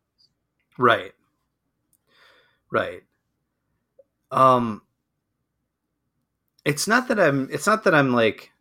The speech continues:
not a fan of his shticky stuff, but I think at a, at a certain point, I don't know if he, like, took on too many projects or whatever,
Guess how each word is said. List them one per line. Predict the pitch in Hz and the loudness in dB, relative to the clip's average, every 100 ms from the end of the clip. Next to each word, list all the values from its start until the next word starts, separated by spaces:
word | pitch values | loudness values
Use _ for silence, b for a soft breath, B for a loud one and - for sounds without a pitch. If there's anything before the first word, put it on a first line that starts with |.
| _ 120 | _ -6
not | 117 120 | 0 2
a | 107 | 0
fan | - 107 117 151 | -6 -6 -4 -6
of | 151 | -6
his | 165 156 | -8 -8
shticky | - 160 175 | -8 -8 -6
stuff, | 147 - 175 170 | -4 0 0 0
but | 143 | -4
I | 139 | -2
think | 208 214 | -4 -4
at | 190 | -4
a, | 151 | -2
at | 143 135 135 - | -2 -4 -6 -8
a | 135 | -6
certain | - 170 165 139 | -2 0 0 -4
point, | - 139 123 117 117 | -2 0 0 -2 -4
I | 127 | 0
don't | 131 | 0
know | 131 127 | 0 -4
if | 120 | -6
he, | 117 | -4
like, | 110 92 | -4 -4
took | - 113 | -6 -4
on | 113 110 | -2 -2
too | - | -4
many | 113 101 | -8 -8
projects | - 104 104 107 - 110 | -2 -2 0 -4 -4 -4
or | |
whatever, | 104 104 107 107 | -2 -2 -2 -6